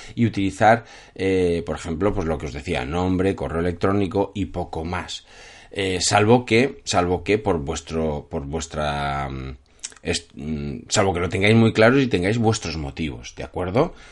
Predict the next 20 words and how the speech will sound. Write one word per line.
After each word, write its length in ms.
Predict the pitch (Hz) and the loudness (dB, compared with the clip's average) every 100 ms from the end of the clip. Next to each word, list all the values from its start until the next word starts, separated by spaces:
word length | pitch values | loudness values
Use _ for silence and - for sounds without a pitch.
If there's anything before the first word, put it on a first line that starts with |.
| - - - | -20 -20 -8
Ejemplo, 500 | - - 92 73 73 | -6 -2 -2 -2 -4
por 100 | 73 | -4
ejemplo, 340 | 98 92 82 | -2 -2 -2
no 180 | 95 98 | 0 0
es, 220 | 101 - | 0 0
no 240 | 95 95 95 | 0 0 2
es 380 | 101 101 90 | 2 2 2
normal 720 | 98 92 90 92 107 117 113 113 | 2 2 2 2 4 4 4 4
o 80 | 92 | 2
no 180 | 92 | 2
es 140 | 95 90 | 0 0
recomendable 800 | 87 85 85 85 95 120 117 117 | -2 -2 -2 0 6 6 6 2
pedir 260 | 85 85 | -2 -2
datos 280 | 82 85 - | -2 -4 -6
como 180 | 80 73 | -8 -8
el 80 | 73 | -6
D 80 | 71 | -6
N 160 | 71 | -4
I, 400 | 87 98 98 104 - - | 0 2 0 -2 -8 -14
edad, 640 | - - 90 95 92 95 | -8 -4 2 4 4 2